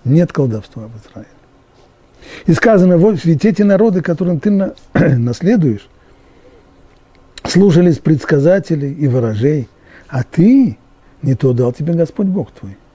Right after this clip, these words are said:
Это народы мира этим занимаются, но это совершенно не для тебя. А как это понимать? Может быть, следует понимать так. В этом, конечно, есть рациональное зерно. Они, конечно, способны предсказывать будущее при помощи своих техник.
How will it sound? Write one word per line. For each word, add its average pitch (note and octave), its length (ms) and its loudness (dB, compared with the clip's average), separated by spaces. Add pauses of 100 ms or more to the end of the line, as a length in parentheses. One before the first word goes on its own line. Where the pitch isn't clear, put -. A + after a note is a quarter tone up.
(2500)
Это F3 120 -4
народы F#3 320 0
мира G#3+ 200 0
этим G#2+ 220 -8
занимаются, F#2+ 520 -14 (220)
но A#2+ 80 -8
это F#2+ 100 -10
совершенно G#2 240 -10
не G#2 120 -6
для G#2+ 160 -8
тебя. C#3+ 360 -8 (1200)
А - 100 -2
как A#2+ 180 -2
это A2 120 -4
понимать? G#2+ 340 -6 (320)
Может C3+ 180 -2
быть, C3+ 120 -4
следует C#3 380 -2
понимать D3 360 -4
так. A#2+ 180 -2 (360)
В - 40 -4
этом, E3+ 200 4
конечно, A#2 420 -2
есть C#3 680 -2 (920)
рациональное A2 540 -4
зерно. G#2+ 420 -6
Они, G#2 180 -8
конечно, A#2 360 -6
способны C#3+ 680 0
предсказывать A2 560 -6
будущее A2 460 -8
при A#2 120 -12
помощи A#2 320 -8
своих A#2+ 280 -8
техник. - 380 -14